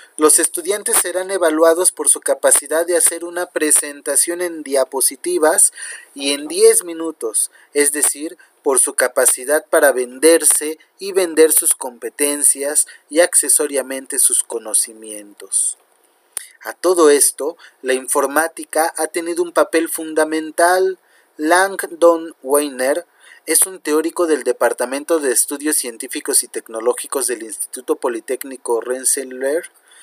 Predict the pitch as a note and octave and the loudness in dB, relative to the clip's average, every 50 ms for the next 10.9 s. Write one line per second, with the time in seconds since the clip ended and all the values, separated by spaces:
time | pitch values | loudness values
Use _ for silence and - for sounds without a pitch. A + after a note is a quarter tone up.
0 | - - _ _ _ _ _ _ - - B2 A#2 A2 - C#3 C3 B2+ B2 B2 C3+ | -20 -20 _ _ _ _ _ _ -14 -14 -14 -12 -6 0 4 6 8 8 6 6
1 | D#3 E3+ D3 B2+ A#2+ A#2 G#2+ A2+ A2+ G#2+ A2+ A#2+ B2 C3 D3+ E3 - - - - | 2 -4 -8 -4 -4 -2 0 -2 -2 0 2 4 4 4 2 0 -6 -12 -16 -18
2 | - - - - - C#3 D3 - - G3 G3+ G#3 A3 A3 - F#3+ E3 D3 C#3+ - | -18 -18 -20 -8 0 2 2 2 2 -2 -4 -2 -2 0 0 2 2 2 2 0
3 | - C3+ B2 A#2+ B2+ B2 B2 B2+ B2+ C#3 D3+ E3 F#3 F3+ - D#3+ C#3+ C3 B2+ A#2+ | 0 -4 -6 -8 -8 -6 -4 -2 -2 0 2 2 2 2 0 -2 -4 -6 -2 0
4 | - - C#3 C#3+ D3 D3+ D#3 E3+ F3 E3+ - E3+ E3+ F3 F3+ F#3 F3+ E3+ D3+ D3+ | 2 2 2 2 0 0 2 2 2 2 2 0 -2 -6 -8 -6 -6 -6 -4 -2
5 | D#3+ F3+ F#3 F#3+ F#3+ F#3 E3 - - D#3 D#3+ E3 - F3 E3+ D#3 D3 C#3 B2 A#2+ | 0 0 0 0 -2 -2 0 0 0 -2 -4 -4 -4 -2 -2 -2 -4 -4 -2 0
6 | - - - - A2+ - - - - C#3 C#3 C3+ C3 B2 A2+ - - - - - | 0 0 0 -2 -6 -2 -2 -2 -2 -2 -4 -6 -8 -10 -14 -20 -20 -20 -20 -20
7 | - _ - - E3+ E3+ - G#3+ G3+ F3 D3+ C#3 - E3 E3+ F3 F3 D#3 D3+ D#3 | -20 _ 0 0 0 2 2 0 0 2 0 0 -2 -4 -4 -4 -4 -4 -2 -2
8 | E3+ E3 - - F3+ E3+ D#3+ D3 C3+ - B2+ B2+ - - C3 B2+ B2+ B2+ C3+ C#3+ | 0 0 0 0 -2 -4 -4 -6 -6 -6 -6 -4 -4 -4 -6 -6 -8 -10 -8 -6
9 | D#3 D#3 D#3 - F#3 F3 D#3 C#3+ - - - - - - C3+ C#3 C#3+ D#3 F3+ F#3 | -6 -6 -4 -4 -4 -2 -2 0 0 0 2 0 0 -2 -4 -8 -8 -8 -10 -12
10 | - - - - _ - D3+ C#3+ C#3+ D3 D3 C#3+ - D#3 D#3+ F3 G3 | -16 -20 -20 -20 _ -8 -6 -4 0 2 4 4 4 4 2 2 0